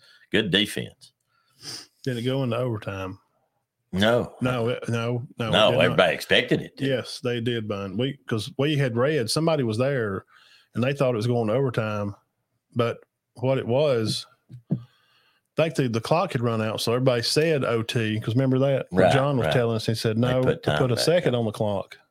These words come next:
Speaker 1: Mm-mm.
Speaker 2: 'Cause they'd called timeout or something in time.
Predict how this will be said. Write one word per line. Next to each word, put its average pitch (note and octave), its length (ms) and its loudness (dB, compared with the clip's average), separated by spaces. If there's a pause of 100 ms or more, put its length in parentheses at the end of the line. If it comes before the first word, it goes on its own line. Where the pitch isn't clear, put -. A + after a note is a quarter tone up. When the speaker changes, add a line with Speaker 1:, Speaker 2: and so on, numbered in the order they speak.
(180)
Speaker 1:
Mm-mm. D2 180 -8 (160)
Speaker 2:
'Cause A#2 100 -4
they'd A#2+ 160 0
called B2 240 0
timeout C3 400 0
or G#2+ 40 -4
something A2 340 -4
in G#2+ 80 -2
time. G#2+ 420 -4